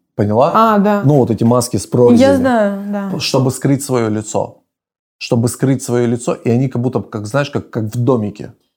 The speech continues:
Speaker 2: Ну, слушай, это то же са-, но они тогда ничем не отличаются от воров, получается.
Speaker 1: Но в то же время, кстати, э, перед тем, как издеваться над заключёнными, они, э,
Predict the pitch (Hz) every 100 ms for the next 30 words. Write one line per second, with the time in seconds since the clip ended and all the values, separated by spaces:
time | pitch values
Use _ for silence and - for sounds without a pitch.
0 | _ 302 320 294 254 254 247 285 254 -
1 | 277 220 247 254 269 277 277 254 240 254
2 | 254 247 254 233 233 214 226 220 220 208
3 | 196 196 277 277 - - - - - -
4 | 131 135 - 151 147 151 165 165 - 127
5 | 120 113 107 113 107 104 - - - 117
6 | 113 120 95 113 104 113 117 113 101 98
7 | 101 107 - 165 175 120 - - 113 120
8 | 131 117 107 - - - 107 101